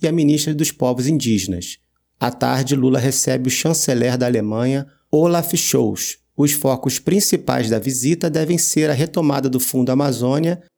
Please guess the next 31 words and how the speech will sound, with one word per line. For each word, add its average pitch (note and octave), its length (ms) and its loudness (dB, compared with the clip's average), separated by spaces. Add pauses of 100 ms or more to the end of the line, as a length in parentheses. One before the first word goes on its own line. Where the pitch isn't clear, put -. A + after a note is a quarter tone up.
(120)
e E3+ 80 2
o F3+ 80 4
acordo D3+ 520 2
entre C#3+ 200 0
União C3+ 320 4
Europeia C#3 480 0
e D#3+ 80 0
o D3+ 40 2
Mercosul. - 680 -2 (240)
A A#2+ 100 -2
Alemanha B2 400 2
é C#3 40 2
a - 20 0
principal C#3 560 0
doadora C#3 440 0
do C3 100 0
Fundo C#3 300 0
Amazônia, A2+ 640 -2 (200)
criado C3+ 280 2
em C3+ 40 2
dois A2 160 0
mil A2 140 0
e A2+ 80 2
oito C3 240 2
para C#3+ 160 0
financiar D3 640 0
projetos B2+ 500 -2
de C3+ 80 -2
redução B2+ 540 0
do C3+ 80 2
desmatamento A#2+ 840 -2